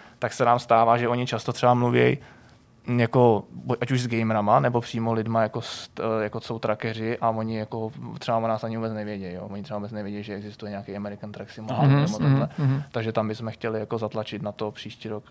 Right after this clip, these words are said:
Speaker 1: asi hlavně přes ten digital nebo
Speaker 2: Mhm.
Speaker 1: social, no.
Speaker 3: A dávalo by třeba smysl teoreticky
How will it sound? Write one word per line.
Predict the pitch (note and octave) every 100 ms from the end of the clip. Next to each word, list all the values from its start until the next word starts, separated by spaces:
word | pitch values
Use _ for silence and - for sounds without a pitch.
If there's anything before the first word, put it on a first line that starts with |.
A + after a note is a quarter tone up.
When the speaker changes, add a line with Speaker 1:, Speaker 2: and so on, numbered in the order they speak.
| _ -
Speaker 1:
asi | - A2
hlavně | G#2+ G#2 G#2
přes | G#2 -
ten | A2
digital | G2+ G2+ - G#2+
nebo | G#2 G#2
Speaker 2:
Mhm. | B2+
Speaker 1:
social, | G#2+ G#2 G#2+
no. | A2 C3 - - -
Speaker 3:
A | D#3+
dávalo | D#3 D3 D3 F#3
by |
třeba | G3 F#3+ G#3
smysl | F#3 D#3+ - D#3+ D#3+
teoreticky | E3+ D3+ D3+ E3 D#3+ - - D#3+ D#3+ D#3+ D#3